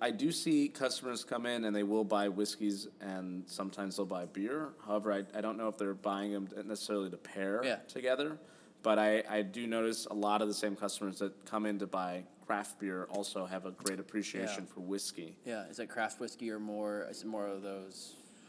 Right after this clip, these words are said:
Speaker 2: hard to find labels or just whiskey in general?
Speaker 1: Both. I
Speaker 2: Yeah.
Speaker 1: would say,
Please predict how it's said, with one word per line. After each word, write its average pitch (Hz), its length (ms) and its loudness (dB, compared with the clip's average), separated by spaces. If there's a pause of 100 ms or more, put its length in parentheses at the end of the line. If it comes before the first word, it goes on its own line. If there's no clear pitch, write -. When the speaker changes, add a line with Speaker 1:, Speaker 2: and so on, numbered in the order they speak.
Speaker 2:
hard 113 160 0
to - 60 -14
find 101 340 -6
labels 117 600 -4
or 101 100 -8
just 98 280 -12
whiskey 95 340 -8
in 80 80 -14
general? 92 260 -14
Speaker 1:
Both. 127 420 6
I 107 100 2
Speaker 2:
Yeah. 113 60 6
Speaker 1:
would 117 120 0
say, 110 380 4